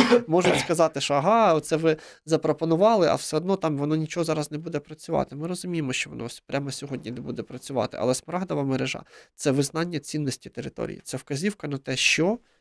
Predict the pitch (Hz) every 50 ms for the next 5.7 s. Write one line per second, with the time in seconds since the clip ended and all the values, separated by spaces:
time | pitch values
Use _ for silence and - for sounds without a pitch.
0 | _ _ - 147 147 160 190 - - - 170 156 156 165 156 147 - - 165 160
1 | 151 143 131 - - - 139 139 - - 190 170 - - - 196 202 190 151 -
2 | - _ _ _ _ _ _ - 131 139 147 147 135 120 - - - _ _ _
3 | _ _ _ - 139 127 139 165 180 180 165 143 143 143 135 139 - 143 147 143
4 | - - 135 135 143 147 143 - _ - 143 143 139 139 - - 127 127 139 170
5 | 196 202 185 160 - 165 151 143 127 - - - -